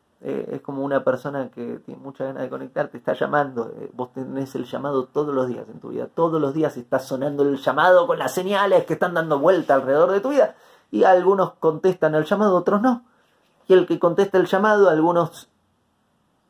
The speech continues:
prestan atención al llamado y dialogan con atención, otros mientras están hablando están jugando con el teléfono y, eh, sí, contestaron el llamado, pero no le prestan mucha atención.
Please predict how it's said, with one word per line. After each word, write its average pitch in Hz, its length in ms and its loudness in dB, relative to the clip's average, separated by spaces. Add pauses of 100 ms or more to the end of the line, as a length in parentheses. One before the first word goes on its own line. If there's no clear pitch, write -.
(280)
prestan 190 340 4
atención 151 460 0
al 156 60 -2
llamado 170 640 2
y 135 300 -2
dialogan 160 560 4
con 156 100 2
atención, 175 440 0
otros 180 500 2
mientras 156 400 0
están 170 220 0
hablando 170 340 4
están 156 220 0
jugando 160 340 2
con 151 140 0
el 147 100 -4
teléfono 170 540 2
y, 127 80 -4
eh, - 500 -12
sí, 160 300 0
contestaron 135 480 0
el 143 80 -4
llamado, 175 440 4
pero 127 200 -2
no 123 120 -8
le 120 120 -6
prestan - 320 -12
mucha - 180 -10
atención. 214 560 -2